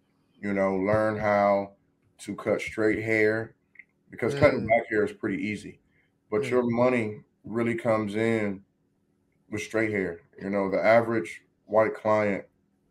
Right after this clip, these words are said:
Speaker 1: is paying fifty, sixty or more a service.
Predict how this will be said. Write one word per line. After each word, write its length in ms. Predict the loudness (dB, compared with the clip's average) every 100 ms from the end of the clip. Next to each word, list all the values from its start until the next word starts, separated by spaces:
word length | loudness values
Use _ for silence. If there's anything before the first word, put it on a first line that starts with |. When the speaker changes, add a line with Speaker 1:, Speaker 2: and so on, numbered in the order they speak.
| -12
Speaker 1:
is 160 | -10 -8
paying 800 | -2 0 0 0 -2 -4 -8 -14 _ _ _ _ _ _ _ _ _ _ _ -14 -12
fifty, 400 | -6 -4 -4 -8
sixty 580 | -6 -8 -8 -6 -4
or 140 | -2 -2
more 300 | 2 4 4
a 40 |
service. 720 | 0 2 2 0 -4 -14 -18